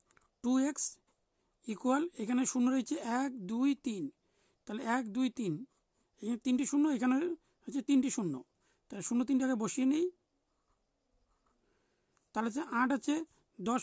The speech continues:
মিলাতে হয়েছে এখানে, এখানে বারো, হাতে এক, দুই একে তিন, তিন আছে চার মিলাতে এক,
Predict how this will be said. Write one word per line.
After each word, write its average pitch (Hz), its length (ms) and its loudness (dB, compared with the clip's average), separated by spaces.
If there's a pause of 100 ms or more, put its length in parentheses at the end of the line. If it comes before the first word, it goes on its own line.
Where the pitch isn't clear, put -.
মিলাতে 254 220 4
হয়েছে 269 160 2
এখানে, 269 180 4
এখানে 349 160 0 (640)
বারো, 214 380 2 (1080)
হাতে 202 260 -4 (220)
এক, - 80 0 (800)
দুই 226 160 0
একে - 140 -4 (120)
তিন, 285 160 6 (560)
তিন 254 180 2
আছে 240 120 -4 (100)
চার 226 200 -2
মিলাতে 240 280 -2 (480)
এক, 220 180 -4